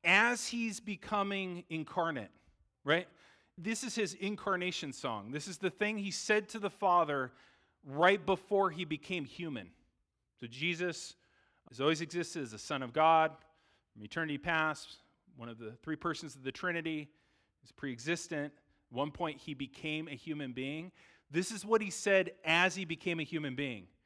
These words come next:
He said this, "Sacrifices and offerings you've not desired, but a body you prepared for me." He's thinking about his body he's about to go into. "In burnt offerings and sin offerings you've taken no pleasure. Behold, I've come to do your will, O God, as is written me in the scroll of the book."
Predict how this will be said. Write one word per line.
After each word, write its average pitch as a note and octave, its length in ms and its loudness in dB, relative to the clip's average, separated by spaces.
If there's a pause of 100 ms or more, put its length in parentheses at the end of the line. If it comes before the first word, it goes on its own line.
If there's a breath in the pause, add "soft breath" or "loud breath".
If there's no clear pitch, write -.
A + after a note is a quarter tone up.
(380 soft breath)
He D3+ 100 -6
said D3 280 4
this, C#3+ 280 2
"Sacrifices D3+ 800 4
and C3+ 100 0
offerings C#3+ 460 0
you've B2+ 140 -8
not D3+ 220 0
desired, C#3+ 340 2
but B2+ 100 -2
a A#2 40 -4
body B2 640 0
you B2+ 180 -10
prepared A2+ 440 -8
for G#2+ 120 -14
me." G#2 120 -14
He's G#2 140 -14
thinking F#3+ 180 0
about E3+ 140 4
his C3+ 100 -4
body D3+ 380 4
he's B2 140 -4
about A#2 160 -4
to A2 80 -18
go G#2+ 140 -8
into. F#2+ 260 -14 (640 loud breath)
"In E3 200 0
burnt G3 260 8
offerings D#3+ 380 4
and D3 120 -4
sin A3+ 220 0
offerings D#3+ 400 0
you've D3+ 140 -8
taken G3+ 300 -2
no F3 140 -4
pleasure. F3 340 0
Behold, D#3 600 4
I've F#3+ 280 8
come G3+ 280 0
to F#3 100 -8
do E3+ 120 -4
your E3+ 220 0
will, E3+ 280 0
O D3 100 -2
God, B2 420 -4
as C#3 200 -4
is B2+ 140 -10
written C#3+ 280 -4
me A#2+ 140 -10
in A2 120 -12
the A2+ 80 -12
scroll C3+ 340 -8
of A2 60 -8
the G#2 60 -10
book." G2+ 240 -10